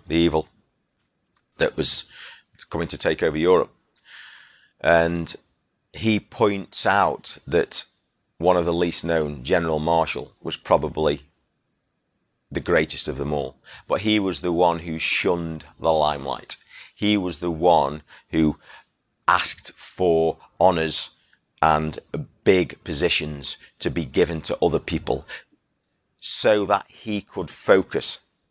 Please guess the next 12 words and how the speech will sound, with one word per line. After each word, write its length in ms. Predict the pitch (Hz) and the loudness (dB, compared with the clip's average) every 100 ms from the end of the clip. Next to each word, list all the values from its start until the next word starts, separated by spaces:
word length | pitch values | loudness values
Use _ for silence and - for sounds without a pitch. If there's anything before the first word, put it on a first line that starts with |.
| _ _ _ _ _ _ _ _ | _ _ _ _ _ _ _ _
on 320 | 82 80 73 | -2 -2 -4
what 280 | 78 98 - | 4 4 4
he 220 | - 95 85 | -6 -8 -8
considered 640 | 85 78 - 85 80 - | -8 -6 0 0 0 -4
to 80 | - | -10
be 320 | - 80 76 - | 0 0 0 -4
important, 600 | 71 - 80 64 60 - - - | -6 0 0 0 -6 -14 -18 -18
which 400 | - 85 - - | -2 0 0 -4
was 180 | 82 76 | -6 -6
what 580 | 73 80 87 87 - - - - - _ _ _ _ _ | -8 2 6 6 2 -10 -12 -20 -20 _ _ _ _ _
he 300 | - - 98 | 2 2 2
thought 680 | - - 92 82 78 78 | -2 0 2 4 2 -2